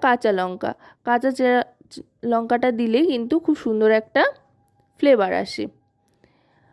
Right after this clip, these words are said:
আরও খানিকক্ষণ মশলাটা কষিয়ে নেব মশলা থেকে তেল ছাড়া পর্যন্ত। তারপর দিয়ে দেব সজনে ডাঁটাটা। ডাঁটাটা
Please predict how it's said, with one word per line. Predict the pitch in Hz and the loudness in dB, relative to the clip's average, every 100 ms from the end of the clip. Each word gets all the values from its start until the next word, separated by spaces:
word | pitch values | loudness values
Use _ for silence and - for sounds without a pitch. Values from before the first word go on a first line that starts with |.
| _ - | _ -8
আরও | - 262 285 | 0 2 2
খানিকক্ষণ | 294 277 - 285 269 | 0 -4 -4 -4 -2
মশলাটা | 233 247 247 262 254 | -4 -2 -2 -2 -2
কষিয়ে | 226 - 247 | -4 -2 -2
নেব | 247 254 359 403 | 0 2 2 2
মশলা | 226 233 226 247 | 0 0 0 0
থেকে | 233 240 - - | -2 -2 -2 -2
তেল | 233 226 | -2 -2
ছাড়া | 269 233 233 | 0 2 2
পর্যন্ত। | 233 220 214 233 240 262 494 508 _ _ _ _ - | 0 -4 -4 -4 -4 -4 -4 -6 _ _ _ _ -2
তারপর | 226 220 247 220 | 0 2 0 0
দিয়ে | 226 220 | -2 2
দেব | 233 294 453 | 2 2 0
সজনে | - 208 202 196 | 2 2 2 -2
ডাঁটাটা। | 190 - - - _ _ _ _ _ _ _ _ _ _ _ _ _ _ _ _ _ - _ _ - - _ _ - _ _ _ _ _ _ _ _ - | -2 -2 -8 -10 _ _ _ _ _ _ _ _ _ _ _ _ _ _ _ _ _ -20 _ _ -20 -20 _ _ -20 _ _ _ _ _ _ _ _ -10
ডাঁটাটা | 247 233 233 240 | 0 0 2 2